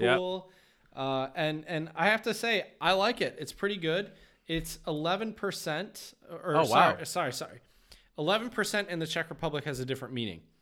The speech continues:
Speaker 2: Eleven percent
Speaker 1: Okay.
Speaker 2: or eleven degrees is, here it says it's, uh, four point eight percent alcohol by volume.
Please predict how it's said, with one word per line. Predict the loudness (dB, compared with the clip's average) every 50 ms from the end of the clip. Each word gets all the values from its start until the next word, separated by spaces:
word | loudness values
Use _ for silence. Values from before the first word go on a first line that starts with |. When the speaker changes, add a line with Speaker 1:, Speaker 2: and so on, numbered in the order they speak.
| -20 -20 _ _ _ -4
Speaker 2:
Eleven | 0 0 0 0 0 -2 -2
percent | 0 0 0 0 0 0 0 -2 -2
Speaker 1:
Okay. | -2
Speaker 2:
or | -4 -2
eleven | 0 2 2 2 2 2 0
degrees | 0 -2 -2 0 -2 0 0 0 0 0 -2 -4 -6 -10 -12 -16 _ _ _ _ _ _ _ _ _ _ _
is, | -2 0 0 0 0 0 -2 -2 -4 -8 -12 _
here | -14 -6 0 2 2 2 2
it | 0 -2
says | -2 -2 0 0 0 0
it's, | -2 -4 -4 -6 -8
uh, | -6 -4 -4 -2 -4 -4 -6
four | -8 -8 -4 -2 -2 -2
point | -2 -4 -4 -4 -4 -4 -6 -6
eight | -4 -4 -4 -4 -6
percent | -8 -8 -8 -6 -6 -8 -8 -6
alcohol | -4 -4 -4 -4 -6 -6 -4 -4 -4
by | -4 -4 -6
volume. | -6 -6 -6 -6 -8 -10 -12 -16